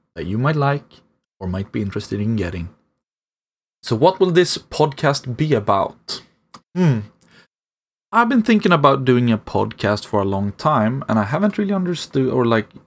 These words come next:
I haven't had any coherent thoughts about what should it be about. What I've been, I, w-, I was asking myself, what would I want a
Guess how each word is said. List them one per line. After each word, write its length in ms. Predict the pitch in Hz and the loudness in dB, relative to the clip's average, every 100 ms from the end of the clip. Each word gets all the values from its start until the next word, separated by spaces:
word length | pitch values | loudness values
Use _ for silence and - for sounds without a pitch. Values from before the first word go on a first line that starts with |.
| - | -6
I 80 | 113 | -2
haven't 300 | 143 170 - | 0 0 0
had 180 | 151 | 0
any 140 | 156 135 | 2 -2
coherent 640 | - 120 123 139 113 107 | 0 0 2 2 0 0
thoughts 360 | 117 104 95 - | 2 2 0 -6
about 420 | 101 101 101 - _ - - _ - | -2 0 0 -4 _ -20 -20 _ -4
what 200 | 127 - | -2 0
should 160 | 262 | 0
it 160 | 226 147 | 0 -2
be 220 | 151 196 | -4 -2
about. 460 | 117 95 90 76 - _ _ _ _ _ | -2 0 -2 -4 -12 _ _ _ _ _
What 200 | 120 127 | 2 4
I've 300 | 143 180 185 | 4 4 4
been, 400 | 143 135 131 127 - _ _ _ _ _ _ | 4 4 0 -2 -10 _ _ _ _ _ _
I, 40 | 117 | -2
w-, 160 | 117 | 2
I 60 | 123 | 2
was 180 | 123 131 | 2 2
asking 240 | 139 131 | 2 0
myself, 600 | 113 - - 143 117 - | 0 0 2 2 2 0
what 260 | 120 139 - | 0 0 2
would 140 | 123 | 2
I 160 | 127 147 | 4 2
want 340 | 123 117 - | 0 0 -2
a 400 | - 107 104 104 | -2 0 2 0